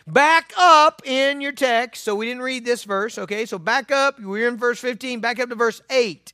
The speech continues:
okay? Now, here's what Paul is doing. Paul is showing how he, in his little mission, fits into the big mission, okay?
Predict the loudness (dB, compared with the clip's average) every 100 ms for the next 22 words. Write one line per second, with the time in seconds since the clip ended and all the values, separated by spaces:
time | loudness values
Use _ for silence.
0 | _ -10 -6 -4 -6 -10 _ _ _ _
1 | _ _ 0 2 2 2 2 2 4 6
2 | 4 2 -2 0 2 4 4 4 2 2
3 | 2 0 0 0 2 4 4 0 -4 -8
4 | _ _ _ _ _ -8 -2 0 0 0
5 | 0 0 -2 -6 -8 -10 -12 _ _ -2
6 | -2 0 -4 -2 -6 -6 -8 -12 _ -4
7 | 0 2 0 -4 -8 -12 0 0 0 -8
8 | -10 -18 -20 -10 -2 -2 -2